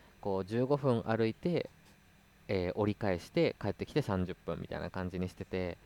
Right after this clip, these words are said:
なんかお散歩がてら、こう、その時、あの、春だったので、お外に行っては桜の写真を撮って帰ってくるとか、そのなんか意味ない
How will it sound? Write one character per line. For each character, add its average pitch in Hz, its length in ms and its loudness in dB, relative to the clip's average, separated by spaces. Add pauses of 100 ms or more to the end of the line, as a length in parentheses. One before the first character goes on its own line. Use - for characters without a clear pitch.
(400)
な 117 80 -2
ん - 20 -2
か - 80 -8
お 107 80 -4
散 113 240 2
歩 113 140 0
が 117 100 2
て 92 140 -2
ら、 95 340 0 (380)
こ 90 480 -2
う、 - 40 -10
そ 123 80 0
の 123 80 2
時、 92 440 -4
あ 92 80 0
の、 87 360 0 (200)
春 - 600 -4
だ - 100 -8
っ - 40 -10 (100)
た 87 80 -2
の 82 140 -6
で、 95 300 0 (560)
お 107 60 -8
外 101 260 -2
に 92 100 4
行 92 80 -2
っ - 40 -18 (160)
て 123 100 6
は 123 320 4 (120)
桜 104 380 2
の 101 120 2
写 - 120 -8
真 101 360 0
を 95 60 0
撮 104 140 -4
っ - 40 -10 (200)
て 107 240 4 (100)
帰 104 180 -6
っ 82 40 -4
て - 160 -6
く 90 160 -6
る 87 80 -4
と - 80 -8
か、 90 100 -6
そ 85 120 -6
の 87 120 -2
な 98 100 0
ん - 20 -4
か - 160 -4 (400)
意 143 80 6
味 117 120 6
な 98 160 6
い 95 100 2